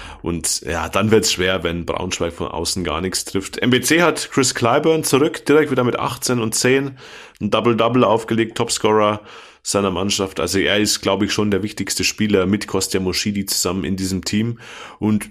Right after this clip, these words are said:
ja, durch den Sieg jetzt, der M B C bei sieben Saisonsiegen bereits, wieder zwei Siege vor Braunschweig, zwei vor Frankfurt,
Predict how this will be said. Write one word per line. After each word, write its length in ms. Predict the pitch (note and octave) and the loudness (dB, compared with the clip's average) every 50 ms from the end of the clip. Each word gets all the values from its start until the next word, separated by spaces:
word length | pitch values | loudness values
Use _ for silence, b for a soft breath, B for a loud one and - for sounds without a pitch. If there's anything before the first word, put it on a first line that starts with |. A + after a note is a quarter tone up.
| - _ - | -6 _ 4
ja, 100 | A3 F#3+ | 6 6
durch 140 | B2+ A2+ | 6 4
den 160 | - - B2+ - | 4 2 2 2
Sieg 320 | - - D#3 G3 G3+ - | 2 2 2 2 2 2
jetzt, 360 | F#3 F3+ F3+ F3+ - - - | 2 2 2 2 0 0 0
der 100 | C3 - | 0 2
M 100 | F2 C3+ | 2 2
B 100 | C3 B2+ | 2 2
C 220 | B2+ - - C#3 D3 | 2 2 2 2 4
bei 160 | C#3 A#2+ G2+ | 4 4 4
sieben 400 | - - D#3 F3 F3+ F3+ E3 D3 | 2 0 0 0 0 0 0 0
Saisonsiegen 640 | - B2 G#2 B2 C3 D#3 D#3+ - D3+ D3 D3 C#3+ C3+ | 0 0 2 2 0 0 0 0 0 0 0 2 2
bereits, 480 | C3+ B2 A#2+ A#2+ B2+ C3 C3 - - B B B B B B B _ _ _ | 2 2 2 2 2 0 0 -4 -6 B B B B B B B _ _ _
wieder 240 | - G#2 A#2+ A#2+ A#2 | 0 2 2 2 2
zwei 580 | - - - G2+ A2 C#3 D#3+ F3+ G#3+ - - - _ | 2 0 0 0 2 2 2 2 0 -2 -8 -12 _
Siege 400 | - - - D3 C#3+ C#3+ C3 B2 | -6 -4 -2 0 2 2 2 2
vor 360 | C3 - - B2+ C3 C#3+ D3 | 0 0 0 2 2 2 2
Braunschweig, 720 | - A2+ G#2+ A2+ B2 C3 - - - C3 B2+ B2+ B2+ - | 2 2 2 2 0 -2 -2 0 2 2 2 2 0 -2
zwei 380 | - - - A#2 G2 B2 C3+ C#3+ | -2 -2 -2 -2 0 0 0 -2
vor 240 | C#3+ - C3+ B2+ B2 | 0 0 0 0 0
Frankfurt, 680 | - B2 A2+ B2+ B2+ B2 - C3 B2+ B2 A#2+ - - | 0 -2 -2 -2 -2 -2 2 2 4 4 2 0 -6